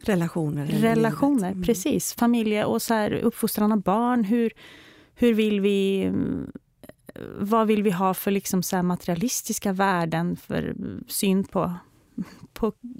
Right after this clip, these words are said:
Speaker 2: på jorden och på, ehm, ja, det är s-, det är svårt. Jag har en, en liten bebis, så det är liksom precis så här tankar som har kommit m-, med henne också. Hur, hur vill man uppfostra sin dotter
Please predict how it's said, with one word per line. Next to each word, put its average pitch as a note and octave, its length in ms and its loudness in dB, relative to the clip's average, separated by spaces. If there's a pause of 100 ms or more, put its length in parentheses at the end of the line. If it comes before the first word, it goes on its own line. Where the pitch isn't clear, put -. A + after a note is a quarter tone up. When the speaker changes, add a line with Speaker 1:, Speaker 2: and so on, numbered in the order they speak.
(120)
Speaker 2:
på - 120 0
jorden G3+ 640 2
och F3 160 -6
på, E3+ 300 -2 (920)
ehm, F3+ 760 -2 (1300)
ja, - 180 -2 (240)
det A#3+ 80 2
är A#3+ 40 4
s-, - 220 -2
det B3+ 80 2
är C4 60 2
svårt. - 500 -4
Jag G#3 120 0
har G#3+ 140 0 (160)
en, G#3 280 0
en G#3 140 2
liten F#3+ 300 0
bebis, F#3 380 2
så G3 120 0
det F#3 120 2
är G3 60 2
liksom F#3+ 200 -2
precis G3+ 420 -2
så D#3+ 80 -4
här D#3+ 40 -4
tankar D#3+ 300 -4
som E3 120 -4
har D#3+ 40 -4
kommit D#3+ 540 -4
m-, F#3 220 -2 (200)
med F#3 220 0
henne F3 400 0
också. - 360 -4
Hur, E3 360 0 (580)
hur G3 320 2
vill F#3 240 2
man E3 400 2 (140)
uppfostra E3+ 640 -4
sin F3 180 -2
dotter E3+ 680 -4